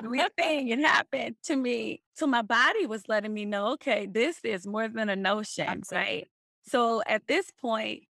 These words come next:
Speaker 1: th-, it's almost a health thing. And so I quietly,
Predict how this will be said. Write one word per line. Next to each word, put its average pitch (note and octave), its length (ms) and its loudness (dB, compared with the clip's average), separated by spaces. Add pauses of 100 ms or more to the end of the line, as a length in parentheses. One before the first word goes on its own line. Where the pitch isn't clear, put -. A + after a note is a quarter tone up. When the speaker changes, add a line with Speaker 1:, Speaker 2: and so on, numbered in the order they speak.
(160)
Speaker 1:
th-, A#3 140 0
it's - 180 0
almost C#4 480 4
a G#3 80 2
health A3 400 2
thing. G3 280 -4
And A3 120 -6
so A3 160 -2
I B3 160 4
quietly, G#3+ 920 0